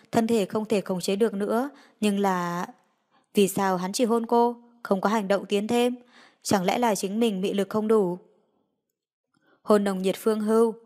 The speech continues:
cô nhớ lại cách thức câu dẫn nam nhân trên màn ảnh, sau đó cô ý cúi đầu, động tác này làm cho Đoàn Ý Kỳ buồn cười. Nữ nhân này có biết chính mình đang làm gì không?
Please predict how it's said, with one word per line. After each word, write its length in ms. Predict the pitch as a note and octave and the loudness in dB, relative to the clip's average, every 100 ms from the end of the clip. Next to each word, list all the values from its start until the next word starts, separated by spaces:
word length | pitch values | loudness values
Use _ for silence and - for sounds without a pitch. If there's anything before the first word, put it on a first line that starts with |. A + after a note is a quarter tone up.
| _ _ | _ _
cô 120 | - G3+ | 0 2
nhớ 160 | F#3 | 2
lại 200 | G3+ A3 - | 0 -2 -2
cách 160 | B3 | -2
thức 160 | D4 D4 | -2 0
câu 160 | G#3+ F#3+ | 0 0
dẫn 200 | G#3 G#3+ | -2 -2
nam 200 | G#3 G3+ | -4 -2
nhân 200 | G3 F#3+ | -4 -4
trên 180 | G#3+ | -2
màn 140 | G3+ F#3 | -2 0
ảnh, 300 | G#3 G3+ E3 - - - | 0 -2 -6 -16 -20 -6
sau 180 | - A#3 | 0 2
đó 140 | G#3+ | 2
cô 160 | - G#3+ | 2 0
ý 100 | G#3 | 2
cúi 180 | G#3 G#3+ | 0 2
đầu, 280 | A3 G3 F3 _ _ _ | 2 0 -4 _ _ _
động 160 | G#3 G3 | 0 2
tác 140 | C#4+ | 2
này 220 | C4+ G#3 | 2 0
làm 160 | F#3 F3 | 0 -2
cho 140 | G#3 | -2
Đoàn 200 | G3 F#3 | 0 0
Ý 160 | F3 F#3+ | 0 -4
Kỳ 200 | F#3+ B3 | 0 0
buồn 240 | G3+ G3 | 2 -2
cười. 300 | - G3+ G3 F#3 _ _ _ _ _ _ | 0 2 2 0 _ _ _ _ _ _
Nữ 100 | A3 | 2
nhân 200 | B3 B3+ | 4 2
này 140 | A3 F#3 | 2 0
có 140 | F3+ | -2
biết 200 | G3 C#4 | 2 2
chính 180 | - F#3+ | 2 -2
mình 340 | G#3 G3 F3+ G3+ | -2 -2 -4 -2
đang 140 | G3 | 0
làm 180 | G3 F3+ | 0 0
gì 140 | G3+ | -2
không? 320 | - G#3+ A3+ | 2 2 2